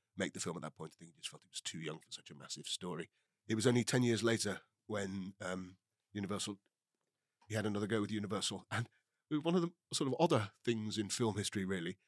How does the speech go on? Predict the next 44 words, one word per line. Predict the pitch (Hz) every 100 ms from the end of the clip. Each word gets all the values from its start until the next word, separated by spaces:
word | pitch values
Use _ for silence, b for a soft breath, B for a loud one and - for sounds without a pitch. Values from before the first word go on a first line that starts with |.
| _ _ -
is | 113 107
that | 120 117 _ _ _ _
the | 113
studio | - 175 160
agreed | 147 135 139 120
to | -
fund | - 120 110 101 -
Schindler's | - 107 104 101
List, | 85 - - _ _ _ _ -
um, | 98 98 98 - -
on | 147
condition | 131 139 123 - 107
that | 104
he |
made, | 107 110 104 101 - _ _ _ _ _ _
um, | 107 95 95 95 98 -
Jurassic | 113 110 - -
Park | 107 95 -
first | - 85 85 - -
that | - -
same | - 90 90
year. | 87 80 - _ _ _ -
So | 101
he | 101
was | 95
given | 107 107
three | - 196
times | 143 120
the | 117
budget. | 107 - -
He | 107
was | -
given | 117 127 -
twenty-two | - 151 - 139 117 -
million | 139 131 117
for | 104 107
Schindler's | - 113 101 98 - _ _ _ -
List, | 117 113 - _ _ _
but | 104
first | - 139 117 -
sixty-six | 185 - 113 107 104
million | 98 95
to | 92
make | 95